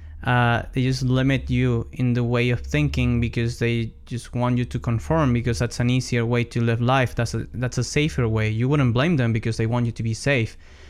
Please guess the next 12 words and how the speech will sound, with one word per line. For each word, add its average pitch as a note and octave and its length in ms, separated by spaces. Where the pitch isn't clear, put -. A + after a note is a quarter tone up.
But B2 240
at B2+ 140
the C3 80
same B2+ 320
time, C#3 500
like, A#2 300
you're, B2+ 180
you're C3 320
being B2+ 320
limited B2+ 560
in A#2+ 260
the, A2+ 520